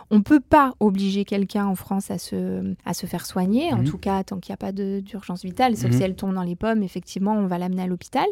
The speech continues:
Speaker 1: Mais il faut qu'il y ait une, enfin, les troubles du comportement alimentaire, l'anorexie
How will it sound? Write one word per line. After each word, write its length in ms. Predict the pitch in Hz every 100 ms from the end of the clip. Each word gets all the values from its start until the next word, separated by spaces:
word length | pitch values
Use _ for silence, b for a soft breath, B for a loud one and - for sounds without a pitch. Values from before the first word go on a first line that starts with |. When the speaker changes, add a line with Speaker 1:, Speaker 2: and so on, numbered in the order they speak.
| -
Speaker 1:
Mais 100 | 208
il 60 |
faut 100 | 202 226
qu'il 180 | - 240
y 20 |
ait 20 |
une, 100 | 226 - - -
enfin, 240 | 185 214 196 B B B
les 140 | 214 220
troubles 260 | - 330
du 80 | 269
comportement 540 | 233 214 208 - 208
alimentaire, 560 | 202 196 185 190 262 302
l'anorexie 480 | 247 202 185 185